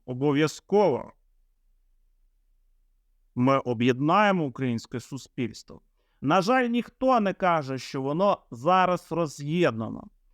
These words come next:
Багато хто каже, чому українці не можуть об'єднатися, тому що вони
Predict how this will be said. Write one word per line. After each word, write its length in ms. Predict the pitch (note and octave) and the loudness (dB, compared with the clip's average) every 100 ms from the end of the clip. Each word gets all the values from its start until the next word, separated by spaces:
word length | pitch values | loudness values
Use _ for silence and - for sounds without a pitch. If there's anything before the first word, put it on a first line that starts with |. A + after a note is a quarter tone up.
| _ | _
Багато 580 | - D#3+ F3 A3+ A#3 A3 | 0 4 6 4 4 -2
хто 280 | F3+ _ G3+ | -2 _ -4
каже, 340 | - F#3+ D#3+ | 2 2 2
чому 440 | D3 - F3 G3 F3+ | -6 -6 -2 0 -2
українці 460 | - E3+ F#3+ F3+ | 0 0 0 0
не 120 | E3+ D#3+ | 0 2
можуть 460 | D#3+ E3 C#3+ D3+ - | 0 0 -2 -8 -8
об'єднатися, 880 | C3+ C3 C#3 C#3 A#2+ - A2 - F#2 | -4 0 2 2 0 -2 -12 -12 -10
тому 240 | A#2+ B2+ | -4 -2
що 200 | D3 - | -2 -2
вони 760 | A2+ A#2 A#2 B2+ B2 C3 D#3 | -2 0 0 0 0 0 0